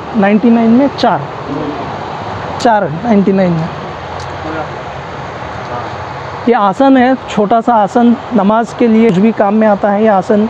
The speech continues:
ये आपको नाइंटी नाइन में वन पीस मिलेगा ये। ये टॉवल है, बड़ी वाली टॉवल,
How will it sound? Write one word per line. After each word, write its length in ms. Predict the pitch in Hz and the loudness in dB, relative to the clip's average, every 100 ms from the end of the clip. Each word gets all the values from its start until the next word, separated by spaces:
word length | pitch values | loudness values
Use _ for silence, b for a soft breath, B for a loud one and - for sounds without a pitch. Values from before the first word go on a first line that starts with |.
| 233 | 2
ये 80 | 208 | 0
आपको 200 | - 233 | 2 2
नाइंटी 280 | 202 196 | 2 2
नाइन 160 | 220 220 | 2 4
में 120 | 226 | 4
वन 160 | 196 233 | 4 2
पीस 240 | 247 220 | 2 2
मिलेगा 340 | 208 185 185 175 | 4 4 4 2
ये। 120 | 202 - - - - - - - - - 156 156 156 156 156 151 147 151 - - - - - - - - - - - - | 0 -4 -10 -10 -10 -8 -8 -8 -8 -8 -6 -6 -6 -6 -6 -6 -6 -6 -6 -6 -6 -6 -6 -6 -6 -8 -8 -8 -8 -2
ये 60 | 269 - | -2 0
टॉवल 340 | 214 226 247 | 0 2 2
है, 200 | 226 226 - - - - - - - - - - 208 175 | 2 2 0 -8 -10 -10 -8 -8 -8 -10 -10 -6 0 2
बड़ी 180 | 202 240 | 4 4
वाली 240 | 233 226 | 2 0
टॉवल, 400 | - 208 202 220 | 0 0 2 0